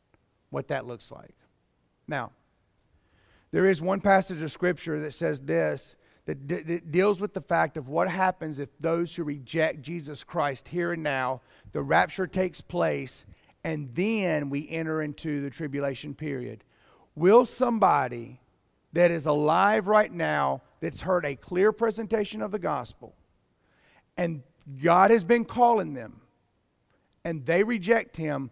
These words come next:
will they be able to get saved during the tribulation? Now, I'm gonna be honest, the book of Thessalonians talks about this, that there will be some type of deception.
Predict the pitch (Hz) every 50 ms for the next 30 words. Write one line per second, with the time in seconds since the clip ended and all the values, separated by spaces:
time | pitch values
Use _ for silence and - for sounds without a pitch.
0 | _ _ _ _ _ _ - 147 143 156 185 214 233 240 226 190 226 214 208 190
1 | 180 143 165 196 196 196 196 180 170 185 175 - 180 165 156 185 175 - - -
2 | 185 180 170 175 160 147 165 160 151 151 139 - 170 160 139 151 147 143 135 131
3 | - - 123 - _ _ _ _ _ _ _ _ _ _ _ - - 156 165 185
4 | 202 214 208 190 175 165 147 127 - 170 147 185 185 208 185 - - 202 190 180
5 | - 190 185 180 180 - 85 143 - 180 170 165 - 170 170 165 160 160 160 151
6 | 139 - - - _ _ _ _ _ _ _ _ _ _ - - 160 123 - 185
7 | 196 214 233 226 185 202 180 - - 214 208 208 - 208 208 202 - 190 170 147
8 | 151 147 - - - 180 170 - - - - - 131 117 95 -